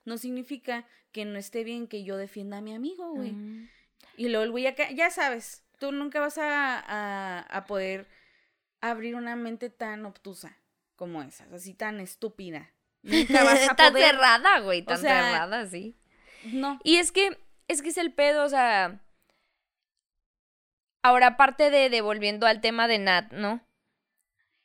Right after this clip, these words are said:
Speaker 2: El, el que ella estaba con amigos, o sea, ella estaba con amigos, les, les vuelvo a mencionar por, por esto que acabamos de tocar, estaba con amigos muy cercanos, y yo jamás creería, güey, bueno, no,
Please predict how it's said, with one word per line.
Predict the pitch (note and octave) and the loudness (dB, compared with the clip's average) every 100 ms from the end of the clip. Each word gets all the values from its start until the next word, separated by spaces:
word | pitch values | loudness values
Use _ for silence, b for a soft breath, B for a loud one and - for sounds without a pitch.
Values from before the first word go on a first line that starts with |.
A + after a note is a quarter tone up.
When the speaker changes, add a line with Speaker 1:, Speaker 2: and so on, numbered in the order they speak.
| _ _ - | _ _ -2
Speaker 2:
El, | A#3 A3+ A3 G#3+ - | 2 4 2 -2 -4
el | A3+ A#3 A3+ | -4 -4 0
que | A#3+ G#3 - - | 0 0 -2 -2
ella | A#3 D4+ | 0 2
estaba | E4 F#4 F#4 | 0 2 2
con | F#4+ E4 A#3 | 0 -2 0
amigos, | F#3+ F#3 C4+ B3+ F3+ - - | 0 -2 -4 -4 -6 -10 -20
o | - | -12
sea, | F#3 F#3 | -2 -2
ella | B3+ | -2
estaba | F4 F4+ F4+ F4 | -4 -2 -2 -4
con | D#4 | -4
amigos, | A#3 G#3+ G3+ A#3 | -4 -4 -2 -2
les, | B3 A3 F#3 | 0 -2 -2
les | G3+ G3 | -2 0
vuelvo | G3 G#3 | 2 2
a | A#3 | 0
mencionar | B3+ A3 F#3 F3+ | -4 -4 -2 -4
por, | - G#3+ G3 | -4 -6 -2
por | G3 | -4
esto | F3+ - F#3+ | -4 -8 -12
que | |
acabamos | F#3+ F3+ E3+ F3 | -2 -2 -2 -4
de | F3 | -8
tocar, | F3 F#3+ F#3+ | -4 -4 -4
estaba | A#3+ C4 | -4 -4
con | C#4+ | -4
amigos | A3 A3 B3 | -4 -6 -6
muy | B3 A#3+ | -6 -6
cercanos, | A#3+ A3 F3+ E3+ E3 - b b b b b b b - | -6 -2 -2 -2 -8 -12 b b b b b b b -6
y | B3 | -2
yo | D4+ F#4+ | -2 -2
jamás | - F#4+ F4 D#4+ | -6 -4 -4 -4
creería, | C#4+ B3+ A3+ A3+ F3+ | -4 -2 -2 -2 -4
güey, | E3+ E3+ - _ _ _ _ _ _ _ _ - | -4 -10 -12 _ _ _ _ _ _ _ _ -6
bueno, | B3+ B3+ | -4 -2
no, | A#3+ | -6